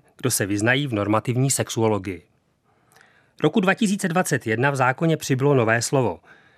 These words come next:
Velmi záludné slovo. Zejména. Paragraf sedmnáct dnes začíná.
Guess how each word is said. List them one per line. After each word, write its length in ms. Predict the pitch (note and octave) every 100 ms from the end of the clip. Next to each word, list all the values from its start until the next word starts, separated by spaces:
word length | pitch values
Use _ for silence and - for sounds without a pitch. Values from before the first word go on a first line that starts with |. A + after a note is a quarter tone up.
| _ _ A#2
Velmi 360 | C3+ D#3 E3+
záludné 580 | C3+ C3 D#3 D#3+ A2 -
slovo. 360 | - G#2 E2 - _ _ _ _
Zejména. 640 | - C3+ C3+ B2+ G#2+ F2+ - _ _ _ _ _ _ _ _
Paragraf 340 | - G3 G3 -
sedmnáct 500 | F3 G3 F#3+ F#3 -
dnes 220 | A#2+ C3
začíná. 600 | A2+ - C3 A2+ F#2